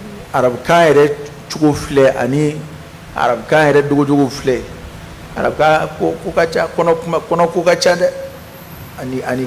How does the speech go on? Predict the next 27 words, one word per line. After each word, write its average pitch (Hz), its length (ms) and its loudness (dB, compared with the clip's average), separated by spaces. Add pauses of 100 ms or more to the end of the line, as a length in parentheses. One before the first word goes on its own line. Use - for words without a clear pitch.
kan 156 180 0
si 147 120 -4
tɛ 151 180 -2
kelen 147 200 -8
ye. - 1080 -16
Kan 120 140 -4
si 120 120 -4
tɛ - 140 -10
kelen - 240 -12 (680)
ye. 135 60 -8
Mhm. 123 140 -6 (1000)
Bɛ 139 100 6
f-, 135 180 0 (400)
bɛ 151 120 2
fɛn 151 320 4
dɔw 135 260 4
kelen 139 260 4
sɔrɔ 135 200 6
arabukan 117 400 2
na, 120 100 2
fɔcogo 143 480 0 (140)
bi, 147 200 0 (640)
o 139 80 0
bɛ 113 140 2
fɛn 120 260 0
kelen 120 220 2
na. 113 120 -4